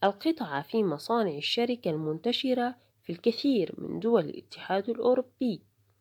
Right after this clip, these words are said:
تصنع أجنحة الطائرة في بريطانيا، ومقدمة جسم الطائرة ومؤخرتها في ألمانيا، والجزء الأوسط من جسم الطائرة وأجزاء من المحركات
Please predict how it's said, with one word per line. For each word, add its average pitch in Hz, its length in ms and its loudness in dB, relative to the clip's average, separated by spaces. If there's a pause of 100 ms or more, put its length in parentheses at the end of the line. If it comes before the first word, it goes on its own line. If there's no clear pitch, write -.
(560)
تصنع 190 640 6 (160)
أجنحة 208 560 2
الطائرة 220 800 0
في - 180 -8
بريطانيا، 226 720 0 (800)
ومقدمة 269 680 8
جسم 226 420 0
الطائرة 170 800 0
ومؤخرتها 247 1200 2 (120)
في - 280 -2
ألمانيا، 165 680 -2 (840)
والجزء 165 400 2
الأوسط 359 680 4
من 160 220 0
جسم 226 340 -2
الطائرة 165 680 -2 (100)
وأجزاء 226 680 2 (340)
من 277 140 4
المحركات 247 1080 2